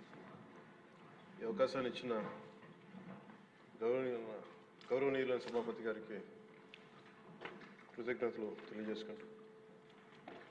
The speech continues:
గౌరవ ముఖ్యమంత్రి గారికి కూడా నమస్కారాలు తెలియజేసుకుంటున్నాను. జిఎస్టీ సంస్కరణ మీదుగా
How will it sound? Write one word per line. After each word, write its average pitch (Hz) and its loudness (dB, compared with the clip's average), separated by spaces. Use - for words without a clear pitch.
గౌరవ 117 10
ముఖ్యమంత్రి 113 4
గారికి 107 6
కూడా 104 4
నమస్కారాలు 98 2
తెలియజేసుకుంటున్నాను. 92 -6
జిఎస్టీ 123 4
సంస్కరణ 120 2
మీదుగా 110 4